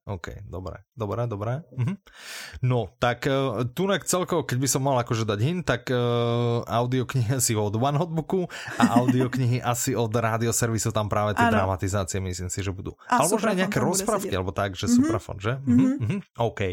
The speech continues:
Speaker 1: Päť, audiokniha so zločinom.
Speaker 2: Tohle to je, <laughs> proč je to tak
Speaker 1: To, a to
Speaker 2: stupidně
Speaker 1: nemusí byť,
Speaker 2: formulováno,
Speaker 1: áno,
Speaker 2: je,
Speaker 1: že to nemusí
Speaker 2: že
Speaker 1: byť
Speaker 2: to nemusí být
Speaker 1: detektívka, že?
Speaker 2: detektívka, áno.
Speaker 1: Áno, že to môže
Speaker 2: <laughs>
Speaker 1: byť
Speaker 2: Stačí, že tam nějaký zločin proběhne,
Speaker 1: Trebárs
Speaker 2: stane
Speaker 1: Pomsta
Speaker 2: se.
Speaker 1: je sladká.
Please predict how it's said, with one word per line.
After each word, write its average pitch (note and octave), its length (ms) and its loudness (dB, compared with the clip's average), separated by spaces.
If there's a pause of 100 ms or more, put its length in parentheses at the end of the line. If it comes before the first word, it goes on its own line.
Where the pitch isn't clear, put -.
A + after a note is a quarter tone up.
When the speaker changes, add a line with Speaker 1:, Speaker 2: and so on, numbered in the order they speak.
(160)
Speaker 1:
Päť, C3 240 -2 (120)
audiokniha D3+ 680 0
so B2+ 180 2
zločinom. A2+ 760 0
Speaker 2:
Tohle C4 280 2
to C4 180 0
je, C4+ 160 4 (140)
<laughs> A3+ 340 -2
proč A3+ 140 -4
je B3+ 100 -4
to A#3+ 80 -2
tak B3 140 0
Speaker 1:
To, A2+ 80 2
a - 20 2
to B2 40 0
Speaker 2:
stupidně B3 320 2
Speaker 1:
nemusí G3 100 2
byť, A3+ 220 4
Speaker 2:
formulováno, A#3 440 4
Speaker 1:
áno, E3+ 140 4
Speaker 2:
je, - 60 4
Speaker 1:
že A3+ 120 4
to D3 100 0
nemusí E3+ 220 0
Speaker 2:
že - 60 4
Speaker 1:
byť A3+ 80 4
Speaker 2:
to B3 60 6
nemusí B3 260 6
být G#3+ 100 4
Speaker 1:
detektívka, A3 160 2
že? G#3+ 80 2
Speaker 2:
detektívka, F#3 320 -2
áno. - 180 -4 (200)
Speaker 1:
Áno, - 240 4
že - 80 0
to C#4+ 100 0
môže C#3 220 0
Speaker 2:
<laughs> - 0 -
Speaker 1:
byť C#3 160 0
Speaker 2:
Stačí, A#3 320 -2
že A#3+ 100 0
tam A3+ 180 0
nějaký G#3+ 420 0
zločin A3 340 0
proběhne, G3+ 260 2
Speaker 1:
Trebárs G#3 200 2
Speaker 2:
stane - 180 0
Speaker 1:
Pomsta C#3 260 2
Speaker 2:
se. D#3+ 40 4
Speaker 1:
je C#3 40 2
sladká. E3+ 480 0